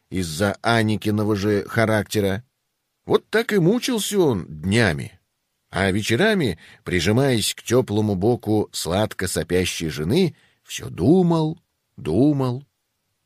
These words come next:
думал. Однажды утром Аника возвестила, что неплохо бы к новогоднему столу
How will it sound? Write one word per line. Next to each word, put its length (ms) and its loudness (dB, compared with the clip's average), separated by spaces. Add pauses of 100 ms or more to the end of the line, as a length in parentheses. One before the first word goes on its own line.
думал. 580 -6 (1040)
Однажды 560 2
утром 480 2
Аника 760 2
возвестила, 800 0
что 260 0
неплохо 540 2
бы 160 4
к 100 -4
новогоднему 720 0
столу 540 -2